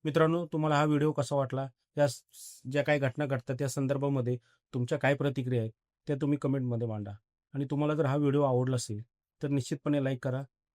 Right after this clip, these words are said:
कमेंट करा, तुमच्या मित्रांना, नातेवाईकांना सांगा आणि तिसरा डोळा ह्या चॅनलला ऑल पर्यायावर टिक मार्क करून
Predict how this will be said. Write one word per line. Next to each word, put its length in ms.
कमेंट 260
करा, 240
तुमच्या 260
मित्रांना, 380
नातेवाईकांना 580
सांगा 320
आणि 300
तिसरा 260
डोळा 280
ह्या 240
चॅनलला 460
ऑल 160
पर्यायावर 360
टिक 200
मार्क 220
करून 220